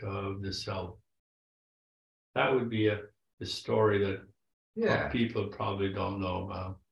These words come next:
Speaker 2: And that adds so much depth about understanding the self, uh,
Speaker 1: Yeah.
Speaker 2: r-, really speaking to the essence of a person.
Speaker 1: The, yes, the spirit, the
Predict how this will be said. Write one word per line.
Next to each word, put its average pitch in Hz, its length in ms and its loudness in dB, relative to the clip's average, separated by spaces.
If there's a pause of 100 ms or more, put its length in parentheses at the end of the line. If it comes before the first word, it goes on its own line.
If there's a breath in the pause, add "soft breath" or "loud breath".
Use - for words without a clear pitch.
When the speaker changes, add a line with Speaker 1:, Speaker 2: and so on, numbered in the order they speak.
Speaker 2:
And 120 100 6
that - 220 10
adds 120 260 4
so 135 180 6
much 127 340 2
depth 107 360 6 (180)
about 107 240 8
understanding 104 480 6
the 87 80 2
self, 82 380 -2 (400)
uh, 95 60 -2 (260)
Speaker 1:
Yeah. - 160 -4
Speaker 2:
r-, 139 100 2 (100)
really 147 180 10
speaking 110 520 0
to 104 80 -4
the 92 240 -2
essence 98 440 2 (120)
of 107 120 -2
a 90 80 2 (100)
person. - 320 -2 (240)
Speaker 1:
The, 92 160 -4 (140)
yes, - 340 -14
the 95 220 -8
spirit, 120 640 -4
the 104 120 -4